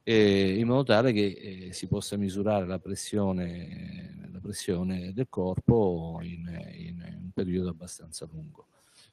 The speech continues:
Poi abbiamo, eh, l'holter cardiaco, anche qui è un device che viene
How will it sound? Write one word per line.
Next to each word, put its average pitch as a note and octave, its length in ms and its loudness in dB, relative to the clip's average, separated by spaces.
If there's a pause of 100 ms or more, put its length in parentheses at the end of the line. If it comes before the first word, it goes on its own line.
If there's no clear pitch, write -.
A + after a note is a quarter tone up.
(100)
Poi C#3 160 4
abbiamo, A2 520 4
eh, G2+ 140 -4
l'holter A2 480 2
cardiaco, D#3 640 2
anche G2+ 220 -6
qui A2+ 260 2
è F2+ 80 -4
un G2 100 0
device G#2 720 2
che G#2 320 -6
viene F#2+ 340 -8